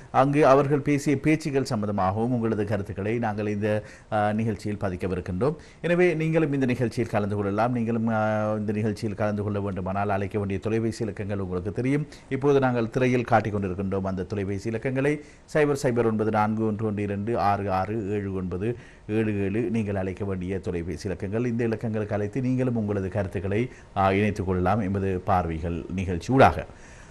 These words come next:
கடந்த வாரம் கனடாவில், ஐ-, தமிழ் தேசிய கூட்டமைப்பின், ஆ, தலைவர் ஆர் சம்பந்தன் அவர்கள் ஒரு முக்கியமான கருத்தை வெளியிட்டிருந்தார். இந்த விடயம் சம்பந்தமாக பலரும் பலத்த விமர்சனங்களுக்கு உள்ளாகி,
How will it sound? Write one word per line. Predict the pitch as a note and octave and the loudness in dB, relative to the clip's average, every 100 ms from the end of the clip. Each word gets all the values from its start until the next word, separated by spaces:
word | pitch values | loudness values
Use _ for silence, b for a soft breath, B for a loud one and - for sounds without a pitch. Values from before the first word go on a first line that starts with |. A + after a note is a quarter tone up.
| b b - - - - - - - - - - - - - | b b -20 -20 -20 -20 -20 -20 -20 -20 -20 -20 -20 -20 0
கடந்த | F3 G3 A3+ | 8 10 12
வாரம் | A#3+ A3 A3 A3+ - - - - b b | 12 12 12 10 4 -10 -20 -20 b b
கனடாவில், | - D#3 G3 G3 C#3 D3 F3 | 8 10 12 12 12 8 2
ஐ-, | - B2+ C#3+ C#3 B2+ B2+ B2 | 2 4 8 8 6 4 2
தமிழ் | D#3 E3 | 4 4
தேசிய | D#3+ C#3+ D#3 | 4 4 2
கூட்டமைப்பின், | C#3 C#3 C3+ B2 C#3 C3+ C3+ - b b - | 2 4 4 4 2 2 2 -2 b b 2
ஆ, | G#2 | 4
தலைவர் | A2 B2 B2 B2 - | 6 6 6 6 4
ஆர் | A2+ A#2 | 6 6
சம்பந்தன் | - C3 D3+ D3 A2+ | 4 0 2 2 2
அவர்கள் | G2 G2+ C#3 | 2 0 0
ஒரு | D#3 D3 C#3 | 0 0 -2
முக்கியமான | C#3+ C#3 F#3 E3+ E3 | -4 -2 0 2 0
கருத்தை | D#3+ B2+ B2+ D3 C#3 | 4 4 4 4 4
வெளியிட்டிருந்தார். | A#2+ A2+ G#2 G2 G#2 C3 | 4 2 2 0 4 4
இந்த | D3 C#3+ | 4 4
விடயம் | C#3+ D#3 E3+ | 4 4 2
சம்பந்தமாக | E3 D3 C3+ B2+ A#2+ D3+ | 0 0 4 4 6 4
பலரும் | E3 C3+ C3+ C#3+ D3 | 4 4 6 4 0
பலத்த | C3+ C3 C#3 C#3 D3 | 2 4 4 4 2
விமர்சனங்களுக்கு | B2+ D3+ D3+ D3+ B2 A#2 B2+ | 4 2 2 0 2 0 0
உள்ளாகி, | D3+ B2+ A#2+ A#2 C3 B2 | -2 4 6 6 6 0